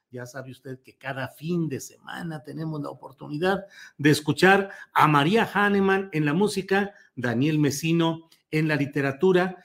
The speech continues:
Jesús Taylor en cine y series, eh, Javier Nieto en teatro. Y tendremos,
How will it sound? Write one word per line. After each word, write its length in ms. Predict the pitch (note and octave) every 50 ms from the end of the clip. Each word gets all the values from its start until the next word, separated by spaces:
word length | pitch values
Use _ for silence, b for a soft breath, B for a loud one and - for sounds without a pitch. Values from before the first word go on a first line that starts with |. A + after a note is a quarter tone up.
| _
Jesús 480 | _ - D3 C3+ C#3 - A#3 G#3 - -
Taylor 600 | - F#3+ F#3+ G3+ F#3+ F#3 G3+ G3 G3 G#3 G#3 - -
en 160 | D3 C#3 B2+
cine 560 | - - - G3 A3 G#3+ G3+ G3+ A3 G#3+ - -
y 100 | - -
series, 760 | - - F#3+ G3+ G3+ F3 F#3+ G3 G3+ G#3 G3+ - - b b b b b b b -
eh, 280 | D3+ D3 D3 E3 D3+ D3
Javier 420 | - D3+ C#3+ C3+ E3 G3 F#3+ E3 E3
Nieto 640 | D#3+ D#3+ E3 E3+ E3+ E3+ E3+ E3+ F3 E3 F3 E3 -
en 180 | D3 C#3 C#3 C3
teatro. 480 | D3+ D3 C#3 C3+ C3+ - A#2 G#2+ - b b b b b -
Y 80 | G3
tendremos, 680 | G3 G#3 G3 F#3 F#3 F#3 F#3+ F#3+ G3 G#3 G3+ - -